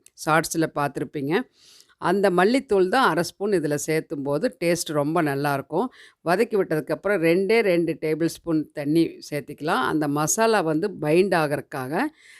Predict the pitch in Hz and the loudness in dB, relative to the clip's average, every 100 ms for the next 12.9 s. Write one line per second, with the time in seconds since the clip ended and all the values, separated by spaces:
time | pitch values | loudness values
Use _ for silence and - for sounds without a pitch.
0 | _ 165 196 220 196 180 185 160 160 - | _ 0 2 2 0 0 0 2 0 0
1 | 170 190 233 - 190 202 233 214 196 196 | 2 2 0 0 -2 0 -2 0 0 0
2 | 190 196 190 180 165 175 165 165 - - | 0 2 2 0 0 2 2 0 -4 -2
3 | 185 190 196 170 170 160 170 151 143 139 | 0 0 -2 -2 0 0 0 -4 -4 -2
4 | 262 311 _ _ _ _ _ _ _ _ | -2 -4 _ _ _ _ _ _ _ _
5 | - 208 247 190 208 196 160 160 - - | -10 0 2 4 4 2 2 2 -2 -8
6 | _ - 151 147 147 139 - 135 - 285 | _ -4 0 0 0 -4 -6 -8 -2 0
7 | 339 - _ _ - 160 165 - 160 147 | -2 -8 _ _ -4 0 0 0 0 0
8 | 151 208 349 _ _ _ - 170 170 - | 2 2 0 _ _ _ -4 0 0 0
9 | 202 233 262 247 247 254 247 - 170 180 | 2 4 4 2 0 0 -2 -2 0 2
10 | 185 175 - 165 156 151 143 151 233 - | 2 0 -2 -2 0 0 -2 -2 -4 -4
11 | 160 147 - 175 190 277 _ _ _ 160 | -4 -4 -2 0 0 -2 _ _ _ -4
12 | 156 156 156 160 151 147 143 139 185 | -2 0 -2 -4 -4 -4 -4 -2 -2